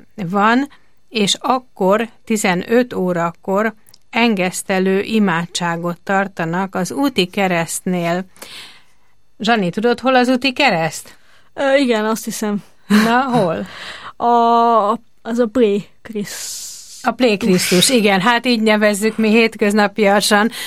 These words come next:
Speaker 1: József Árulsa és a Pré-, Plé Krisztus, ami a Koszorú utca és a Mátyás tér
Speaker 2: Így van.
Speaker 1: sarkánál van, és hát amiről azt lehet tudni, hogy nagyon-nagyon régóta ott van,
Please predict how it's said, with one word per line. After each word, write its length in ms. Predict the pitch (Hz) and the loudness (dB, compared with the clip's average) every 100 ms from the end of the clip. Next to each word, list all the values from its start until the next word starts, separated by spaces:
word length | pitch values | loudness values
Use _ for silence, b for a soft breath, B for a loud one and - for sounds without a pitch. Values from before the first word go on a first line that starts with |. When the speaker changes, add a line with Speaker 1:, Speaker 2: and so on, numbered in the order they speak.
| B | B
Speaker 1:
József 440 | - 226 226 220 196 | 0 4 4 4 0
Árulsa 520 | 214 202 202 202 - | 0 0 0 0 2
és 240 | 196 196 - | 2 2 2
a 180 | 196 185 | 0 0
Pré-, 220 | 226 233 - | 0 0 0
Plé 280 | 226 226 | 2 2
Krisztus, 640 | 226 220 226 214 247 262 262 B B B B | 2 2 2 0 0 2 0 B B B B
ami 280 | 220 220 208 | 0 4 4
a 160 | 214 | 2
Koszorú 500 | 196 262 254 196 190 | 2 -2 0 -2 -2
utca 260 | 196 - 208 | -4 -2 -2
és 180 | 208 226 | 0 0
a 80 | |
Mátyás 540 | 214 214 190 190 185 175 | 2 2 2 0 -2 -2
tér 200 | 180 185 | 0 0
Speaker 2:
Így 80 | 226 | 2
van. 220 | 220 208 | 2 2
Speaker 1:
sarkánál 520 | 202 190 220 185 185 180 | 2 2 4 4 0 2
van, 240 | 233 262 B B B B | 0 0 B B B B
és 160 | 262 | -2
hát 240 | - 262 254 | 0 0 2
amiről 420 | 254 262 254 254 | 2 4 4 4
azt 240 | 226 214 | 2 0
lehet 320 | - 202 208 196 | 0 0 0 0
tudni, 360 | 233 233 233 | 0 2 2
hogy 240 | 233 226 220 | 4 2 4
nagyon-nagyon 680 | 233 214 202 202 202 208 | 4 2 2 0 2 2
régóta 800 | 208 247 220 190 190 196 190 180 185 B B | 2 4 4 2 0 0 0 -2 -4 B B
ott 300 | - 233 233 | -2 0 0
van, 400 | 226 226 240 247 | 0 2 2 0